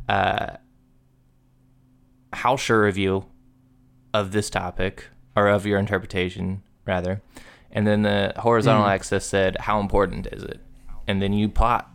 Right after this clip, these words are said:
Speaker 1: your, your intersection between these two axes, and the higher it up it gets to that top right corner is, is where you finally make your cutoff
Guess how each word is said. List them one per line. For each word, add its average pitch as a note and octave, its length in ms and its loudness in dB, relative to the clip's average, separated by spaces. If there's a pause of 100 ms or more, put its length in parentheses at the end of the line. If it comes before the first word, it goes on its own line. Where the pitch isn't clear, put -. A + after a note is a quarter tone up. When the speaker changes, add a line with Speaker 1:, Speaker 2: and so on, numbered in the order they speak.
(120)
Speaker 1:
your, G2+ 400 2
your G2 420 -2
intersection A2 680 0
between G#2 360 2
these G2+ 220 -2
two G#2+ 200 0
axes, F#2 600 -2 (260)
and G2 160 -2
the F2 60 -2
higher A2+ 400 0
it G2+ 80 0
up G2+ 180 2
it G2 60 -10
gets G2+ 200 -4
to - 40 -14
that F#2 160 0
top F#2+ 260 -2
right G2 180 2
corner F#2+ 440 0 (420)
is, G2+ 380 -2
is G#2+ 180 -2
where A2 220 2
you A2 200 -2
finally G#2+ 580 -2
make G#2+ 280 2
your G#2 100 0
cutoff F#2 540 0